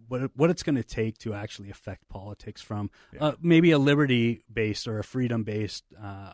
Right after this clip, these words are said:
Speaker 1: ideology.
Speaker 2: Yeah.
Speaker 1: And, and really, it's going to take the next twenty years of, of gathering people and doing things consistently. It's
Speaker 2: Yeah.
Speaker 1: not gonna happen overnight. Um, and so i-, it's getting people involved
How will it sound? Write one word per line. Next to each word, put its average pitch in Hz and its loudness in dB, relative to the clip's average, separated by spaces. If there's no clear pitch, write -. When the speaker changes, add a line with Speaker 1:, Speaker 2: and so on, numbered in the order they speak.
Speaker 1:
ideology. 104 -4
Speaker 2:
Yeah. - -10
Speaker 1:
And, 117 2
and 151 6
really, 202 10
it's - 4
going 156 2
to 120 -2
take - -8
the 98 -14
next 101 -10
twenty 104 -8
years 95 -10
of, 101 -8
of 98 -14
gathering 107 -8
people 104 -10
and 101 -8
doing 104 -6
things 101 -14
consistently. 101 -14
It's 120 -6
Speaker 2:
Yeah. 165 6
Speaker 1:
not 156 4
gonna 143 0
happen 107 -6
overnight. 92 -14
Um, 117 -2
and 120 -4
so 120 4
i-, 123 -10
it's 131 -4
getting 127 0
people 117 -6
involved 107 -4